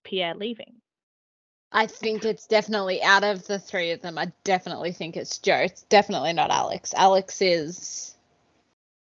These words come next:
Speaker 2: maybe it's, I'm biased because I adore Alex, but Alex is a good, he's a good little racer,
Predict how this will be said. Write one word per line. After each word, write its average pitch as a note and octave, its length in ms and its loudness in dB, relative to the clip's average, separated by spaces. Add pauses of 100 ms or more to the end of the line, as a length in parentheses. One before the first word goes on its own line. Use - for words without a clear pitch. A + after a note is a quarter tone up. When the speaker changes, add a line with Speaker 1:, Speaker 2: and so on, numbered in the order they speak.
(540)
Speaker 2:
maybe G3+ 280 8
it's, - 180 0 (220)
I'm G3 200 2 (180)
biased F3 460 -2
because F#3+ 260 -6
I E3 140 2
adore E3+ 440 4
Alex, A#2 560 -4
but - 300 4 (260)
Alex G3+ 440 4
is G3 160 4
a G3+ 80 6
good, F3+ 560 -2 (1500)
he's G#3+ 180 0
a G#3 60 2
good A3 280 6
little F3+ 180 4
racer, D#3+ 380 0